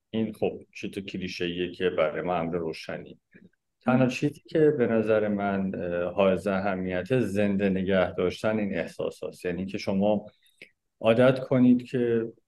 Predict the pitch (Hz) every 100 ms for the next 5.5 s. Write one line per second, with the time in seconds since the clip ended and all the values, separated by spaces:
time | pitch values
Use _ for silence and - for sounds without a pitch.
0 | _ _ - 92 92 98 95 104 113 113
1 | 113 - 113 104 - 156 151 135 117 110
2 | 104 104 104 - - 135 110 107 104 -
3 | _ _ - 180 - - 95 98 98 95
4 | - 95 92 92 85 80 87 78 78 80
5 | 78 76 - -